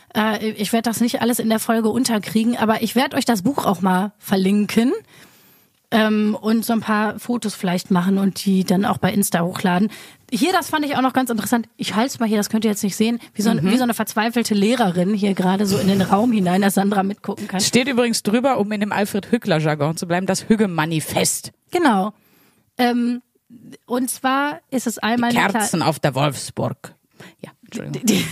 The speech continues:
Speaker 1: <laughs> genau, die Atmosphäre hatten wir jetzt ja schon mal, äh, äh, ne, Hashtag Kerzenluder.
Speaker 2: Genau.
Speaker 1: Das Vergnügen hatte ich, wo ich ge-, habe ich ja schon gesagt, wo ich danach
Speaker 2: Vergnügen.
Speaker 1: gegoogelt hab, ob die Dänen alle fetter sind als andere, stimmt aber nicht.
Speaker 2: Sind sie nicht.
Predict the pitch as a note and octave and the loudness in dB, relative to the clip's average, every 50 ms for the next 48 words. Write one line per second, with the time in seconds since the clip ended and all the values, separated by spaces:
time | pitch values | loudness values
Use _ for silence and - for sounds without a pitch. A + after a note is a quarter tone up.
0 | - - - - - D4+ - - - - - - - - D#4 B3 G#3+ G#3+ G#3+ A3 | -8 -14 -6 -4 -4 -4 -4 -6 -12 -16 -18 -10 -4 0 0 2 2 2 2 0
1 | A3 - A#3 A3+ - - C#4+ D#4+ C4+ A#3+ A3 A#3+ - C#4+ B3+ B3+ B3+ A#3+ - B3 | -2 -4 -8 -8 -8 -8 -6 -4 -4 -2 -2 -4 -6 -6 -4 -4 -4 -2 -2 -4
2 | B3 - - A#3+ A3+ A#3 A3+ A3+ - A3+ G#3+ - - A3 A3 G#3+ G3 G3+ - - | -4 -2 -2 -2 -2 -2 -2 -4 -4 -6 -4 -2 0 0 0 0 0 -2 -4 -4
3 | - - - - A3+ B3 B3 G#3 A3+ A#3 - - G#3+ G3 - A3+ B3 C#4 - D4 | -6 -4 -2 0 0 2 2 2 0 0 0 -2 -2 -2 0 -2 -2 -2 -2 -2
4 | C4 C4 C4 C4 A#3+ B3+ C4 B3+ - D3 E2 - - - _ - B3 B3 A#3+ - | -2 0 0 2 2 2 2 0 0 -2 -4 -8 -14 -18 _ -2 -2 0 0 -2
5 | - - A#3+ A#3+ G3+ F3 G#3+ A3 A#3 A#3+ C4+ D4 E4 F4 C#4 D#4+ D#4 D#4 E4 F4 | -2 0 0 0 0 0 0 2 2 2 2 2 2 2 2 0 0 0 0 -2
6 | F#4 F#4 _ _ _ _ - G3+ A#3 C4 C#4+ - D4 C#4+ B3+ - A#3+ A#3 A#3+ A#3 | -4 -8 _ _ _ _ -6 -4 -4 -4 -4 -4 -8 -8 -8 -6 -4 -2 -2 -4
7 | G#3 A3 A#3+ G#3+ G3+ G#3+ G#3 G3 G#3 B3 B3 - - B3 G3+ G#3 G#3+ A3 G3 G#3+ | -4 -4 -6 -6 -4 -6 -6 -8 -10 -16 -16 -10 -8 -6 -6 -6 -6 -4 -4 -6
8 | G#3 - A#3 A3 G#3 G#3+ A3 B3 B3+ - - A3 A3+ - - A3+ A3+ A#3 A#3 B3 | -4 -4 -4 -2 -2 0 0 0 0 0 0 0 0 2 2 2 2 2 2 2
9 | - - - - - A#3+ B3 A#3 B3 A#3 - G#3 A3 A3 - - C4+ A#3+ A3+ G3+ | 2 0 0 2 2 2 2 2 0 -2 -2 -4 -4 -6 -6 -6 -6 -6 -6 -6
10 | - - - G#3+ G3 G#3 G3+ G#3+ G#3+ G#3+ A3 A#3 A3+ G#3 - - B3+ B3+ - D4 | -6 -4 -4 -2 0 0 0 0 0 -2 -2 -2 -2 -4 -2 -2 -2 -2 0 0
11 | D4 B3+ C#4 C#4 A#3 - A#3+ - - B3+ B3+ C4 B3+ B3 - - C4 C4 - - | 0 0 0 2 2 0 0 2 2 2 2 2 0 0 -2 -2 -4 -4 -2 0
12 | A#3+ A#3 A#3 A#3+ B3 - C3+ - - A#2+ A2+ A#2+ C#3 C#3+ - - | 0 2 2 2 2 2 0 0 0 0 2 2 0 0 -2 -6